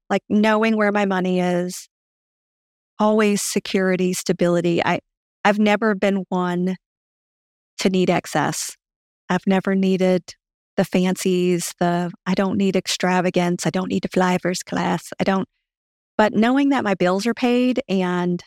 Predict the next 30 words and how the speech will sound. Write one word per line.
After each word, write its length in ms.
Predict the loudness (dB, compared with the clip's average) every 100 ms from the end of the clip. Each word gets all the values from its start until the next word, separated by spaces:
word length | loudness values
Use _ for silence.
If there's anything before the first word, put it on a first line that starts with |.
| _ -6
if 100 | -4
somebody 440 | 0 0 2 0 -4 -8 _ _ _ _ _ _ _ _
breaks 320 | 0 0 2 0
a 40 |
hip, 300 | 2 2 0 _ 0
we've 200 | 0 2
got, 260 | 2 2 -2 _ -6
we 80 | -4
can 120 | -2
pay 220 | 0 0 0 _ _ -4
for 160 | -2
the 320 | 2 2 0 -6 _ _ _ -4
surgery, 480 | -2 2 2 2 0
the 120 | -4
part 240 | -2 0
of 60 | 0
the 60 | -2
surgery. 480 | -2 0 0 -2 -6 _ _ -2
We 120 | 0
have, 340 | 0 0 -2
um, 260 | -2 -2 -4 -4
the 80 | -4
cat 340 | 2 4 2 _ _ _ _ _ _
swallows 460 | -6 0 2 2 0
a 60 | 0
magnet. 500 | 2 0 0 0 2
I 80 |
don't 120 | 2 4
know. 300 | 4 4 2
Uh, 200 | 0 0